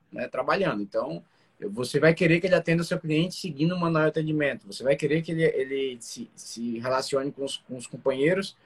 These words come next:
seguindo as normas e princ-, os valores e normas e princípios. Então,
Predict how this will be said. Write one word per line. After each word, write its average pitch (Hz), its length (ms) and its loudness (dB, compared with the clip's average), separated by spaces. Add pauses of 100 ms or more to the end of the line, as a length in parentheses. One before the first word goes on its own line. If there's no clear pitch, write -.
(480)
seguindo 170 680 6
as 175 160 8
normas 156 300 6
e 151 60 -8
princ-, 160 280 -2
os 127 260 -2
valores 147 420 8
e 147 60 -2
normas 147 260 0
e - 40 -16
princípios. 170 540 -8
Então, 131 260 -6